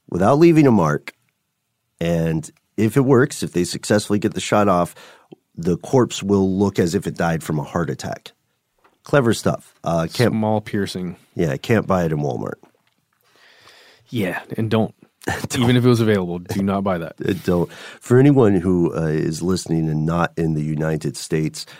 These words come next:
Speaker 1: uh, one thing that would probably baffle you, or maybe not, is that Walmart sells guns, which is, you know, that's one thing we all accept as normal here.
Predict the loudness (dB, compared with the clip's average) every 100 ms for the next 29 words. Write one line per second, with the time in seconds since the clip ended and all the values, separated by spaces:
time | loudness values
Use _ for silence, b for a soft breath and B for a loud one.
0 | B -10 -4 -2 0 0 0 -2 -4 -8
1 | _ _ _ _ -20 -4 2 2 2 -2
2 | -2 -4 -2 -2 -2 -6 -6 -8 -8 -4
3 | -2 0 -2 -4 b b b -6 -2 -2
4 | 0 2 4 4 2 0 _ _ _ _
5 | -10 0 0 2 -2 -2 -4 -10 -16 _
6 | _ _ _ _ _ _ _ -4 -2 -2
7 | -4 -6 -2 2 4 4 4 0 2 2
8 | 4 4 4 4 4 0 -2 -2 -2 -2
9 | 0 2 0 0 2 2 2